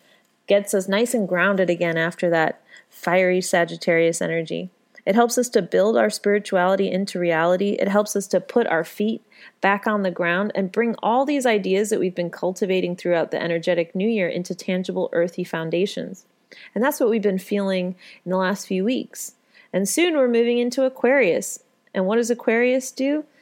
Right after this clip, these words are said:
Well, it says, "Okay, let's not go too far into our material achievements. Hang on, what about our humanitarianism?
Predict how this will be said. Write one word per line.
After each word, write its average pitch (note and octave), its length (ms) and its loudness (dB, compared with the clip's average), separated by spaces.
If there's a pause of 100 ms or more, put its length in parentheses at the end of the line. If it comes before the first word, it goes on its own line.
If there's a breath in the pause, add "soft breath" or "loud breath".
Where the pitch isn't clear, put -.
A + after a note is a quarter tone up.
(240 soft breath)
Well, C#4+ 160 4
it B3+ 120 2
says, D4 360 0
"Okay, C#4 260 2
let's C#4 200 2
not E4+ 180 -2
go A3+ 120 4
too D#4 220 -2
far G3 280 2
into F#3 200 -2
our F3+ 140 2
material F#3 520 2
achievements. E3+ 760 -4 (360 loud breath)
Hang C4 240 0
on, F#3 220 2
what G3 160 4
about A#3 240 4
our G3+ 140 4
humanitarianism? G3+ 1300 0